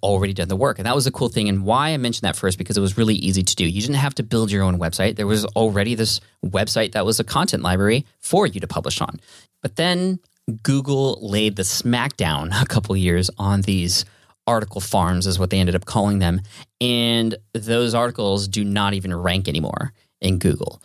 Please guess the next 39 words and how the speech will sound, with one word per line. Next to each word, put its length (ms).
So 180
it's 120
impossible 440
to 80
get 320
traffic 340
to 80
those 160
articles. 360
So 140
it's 140
impossible 500
to 120
make 300
money 240
on 120
those 140
articles 440
in 160
this 340
fashion. 520
So 120
I 40
wouldn't 360
recommend 560
article 320
writing 320
for 200
revenue 360
share 440
anymore 260
because 260
it's 120
just 160
a 40
practice 460
that 240
does 220
not 360